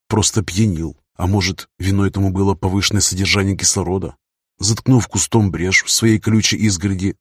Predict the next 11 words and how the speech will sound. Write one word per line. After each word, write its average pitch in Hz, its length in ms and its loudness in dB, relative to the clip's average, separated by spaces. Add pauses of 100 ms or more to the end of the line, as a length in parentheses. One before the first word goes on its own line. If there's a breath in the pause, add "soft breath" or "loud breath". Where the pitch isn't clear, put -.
даже 110 240 4
не 110 120 4
стал 113 260 2
закрывать 110 500 2
полог 113 400 2
палатки 107 380 0
на 107 80 2
замок. 98 500 -2 (400)
Ночи 101 300 0
становились 110 600 2
теплее, 90 540 -4